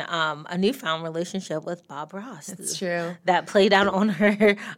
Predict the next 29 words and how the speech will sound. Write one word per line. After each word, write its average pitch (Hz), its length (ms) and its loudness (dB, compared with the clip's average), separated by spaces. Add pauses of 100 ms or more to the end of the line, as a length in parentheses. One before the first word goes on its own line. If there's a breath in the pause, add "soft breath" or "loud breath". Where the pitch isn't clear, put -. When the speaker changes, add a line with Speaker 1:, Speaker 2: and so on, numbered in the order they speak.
Speaker 1:
on 196 160 4
her 208 380 6
Speaker 2:
<laughs> - 0 -
Speaker 1:
door 185 560 6
Speaker 2:
Yeah. 202 180 6
Speaker 1:
for 180 260 6
homecoming. 208 540 -4
Speaker 2:
Yeah, 190 180 4
the 196 160 0
theme 214 380 -2
was 208 160 -4
paint 190 300 -6
the 214 60 -6
town, 175 420 -2
and 180 180 -8
so 170 220 -8
I 170 140 -4
had 170 280 -8
a 185 160 -6
life-size 175 680 -4
Bob 170 320 -6
Ross - 340 -4
on - 140 -12
my 185 160 -6
door, 180 220 -8
and 185 140 -6
he 208 180 -4
had 190 200 -2
painted 185 580 -4